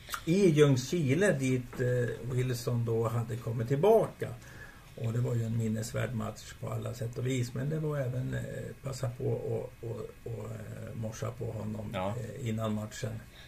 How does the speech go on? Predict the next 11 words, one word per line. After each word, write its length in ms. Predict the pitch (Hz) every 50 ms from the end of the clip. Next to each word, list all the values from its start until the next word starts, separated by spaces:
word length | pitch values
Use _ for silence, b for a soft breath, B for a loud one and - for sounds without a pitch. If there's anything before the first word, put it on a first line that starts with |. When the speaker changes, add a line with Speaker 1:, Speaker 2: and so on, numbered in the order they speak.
| B -
Speaker 2:
Hur 180 | 120 117 113
var, 580 | 101 113 117 117 113 110 110 104 101 101 98 95
eh, 260 | 92 80 82 80 87 87 - -
hur 160 | - 107 101
var 140 | 98 95 98 98 - - - -
stämningen 540 | 127 - - 110 101 98 98 101 101 101 95
där 140 | 92 90 90
innan? 360 | 92 92 98 113 104 85 80
Var 120 | 90 98 95
det 100 | 95 90
en, 160 | 90 87